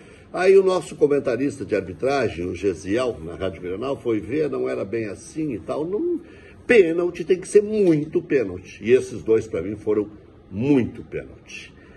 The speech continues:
Agora, o presidente do Internacional, o Mano Menezes, chegaram a dizer,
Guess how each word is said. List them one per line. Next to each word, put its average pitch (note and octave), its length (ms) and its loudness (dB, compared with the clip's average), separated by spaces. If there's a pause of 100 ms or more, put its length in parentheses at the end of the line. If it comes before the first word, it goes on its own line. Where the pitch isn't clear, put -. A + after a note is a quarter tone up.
(120)
Agora, A#2+ 500 2 (800)
o G#2+ 120 -12
presidente B2+ 580 4
do G2 100 0
Internacional, G2 960 -4 (460)
o F#2+ 80 -4
Mano A2+ 260 2
Menezes, G#2 840 0
chegaram C#3+ 300 -2
a C#3+ 60 2
dizer, G2+ 360 2